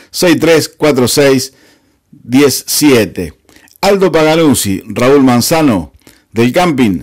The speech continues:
le ganaron a Nico Viljevic y Joaquín Randazzo del Náutico Riveras,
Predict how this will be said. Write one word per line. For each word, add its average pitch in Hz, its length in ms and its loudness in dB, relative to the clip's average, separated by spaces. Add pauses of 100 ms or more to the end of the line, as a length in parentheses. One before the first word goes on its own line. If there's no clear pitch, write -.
(160)
le 123 220 0
ganaron 135 320 2
a 123 100 2
Nico 139 340 0
Viljevic 135 800 0
y 139 80 -8
Joaquín 117 400 0
Randazzo 127 680 0
del 110 200 -4
Náutico 110 360 -4
Riveras, 165 480 0